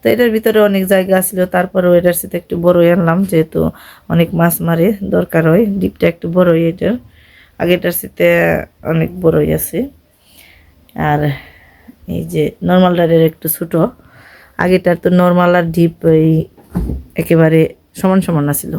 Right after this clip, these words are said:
তো এইটা রইল একটু ছোটো, নরমালটা একটু ছোটো আর ডিপটা অনেকটাই বড়। তো এই ফ্রিজটাই আর কি ঘুরে ঘুরে ভালো লাগলো, কারণ এর ডয়ারগুলো অনেক বড়, এক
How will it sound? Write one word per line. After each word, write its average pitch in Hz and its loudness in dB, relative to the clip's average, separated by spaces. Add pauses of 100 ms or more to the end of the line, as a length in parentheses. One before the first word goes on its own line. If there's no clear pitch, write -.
(480)
তো - -8
এইটা 170 2
রইল 160 0 (240)
একটু 165 -2 (300)
ছোটো, 170 -4 (720)
নরমালটা 175 2
একটু 180 -4
ছোটো 190 0 (180)
আর 185 0 (800)
ডিপটা 170 0 (280)
অনেকটাই 156 2
বড়। 160 4 (1800)
তো 208 4
এই 202 6
ফ্রিজটাই 202 2
আর 190 0
কি 185 -2 (420)
ঘুরে 175 4
ঘুরে 175 4
ভালো 165 2
লাগলো, 180 2 (140)
কারণ 170 0
এর 160 0 (320)
ডয়ারগুলো 175 2
অনেক 190 2
বড়, 170 4 (720)
এক 185 -4